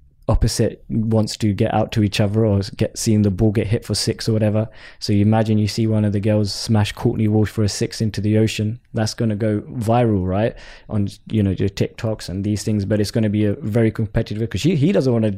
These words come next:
have that happen to him, and she wants to do that to him. So there's that edge on that side of it as well.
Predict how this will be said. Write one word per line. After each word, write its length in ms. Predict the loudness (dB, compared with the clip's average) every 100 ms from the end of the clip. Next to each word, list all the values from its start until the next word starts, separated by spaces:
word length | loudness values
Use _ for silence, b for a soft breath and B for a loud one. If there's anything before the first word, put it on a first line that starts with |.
| -4
have 240 | -2 -2 -2
that 100 | -4
happen 380 | -4 -2 -2
to 100 | 0
him, 220 | 0 2 2
and 160 | -2 B B
she 180 | 0 2
wants 200 | 2 0
to 60 |
do 140 | 2 2
that 180 | 0 0
to 60 |
him. 200 | 0 0
So 240 | 2 0 2
there's 260 | 2 2
that 200 | 0 -2 0
edge 240 | 0 -2 -2
on 160 | 0
that 240 | 0 0 -4
side 260 | -2 0
of 120 | 0 0
it 100 | -2
as 140 | 0
well. 240 | 0 0